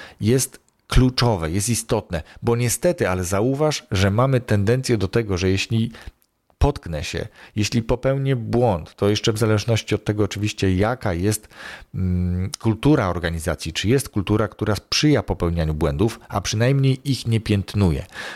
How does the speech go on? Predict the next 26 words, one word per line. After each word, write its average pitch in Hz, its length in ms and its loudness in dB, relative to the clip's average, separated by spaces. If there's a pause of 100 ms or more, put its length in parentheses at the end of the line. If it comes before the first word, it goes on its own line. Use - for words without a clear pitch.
(120)
Ale 143 300 2 (160)
no, 123 140 2
z - 80 -2
tym 117 140 0
bywa 104 240 2
różnie, 73 320 -2
więc 87 280 -6 (280)
sam 156 320 2
siebie 156 380 2
czasem 92 320 0
piętnuję, 90 680 2 (240)
mówię 92 360 0
tutaj 90 320 0
również 165 320 0
o 175 60 4
sobie, 101 360 0 (320)
ale 113 160 2
myślę, 127 280 0
że, 117 260 2
mm, 117 380 -8
ja 120 200 2
jako 117 240 0
lider, 107 380 0 (320)
mówimy 107 380 2
o 107 100 2
liderach 101 680 0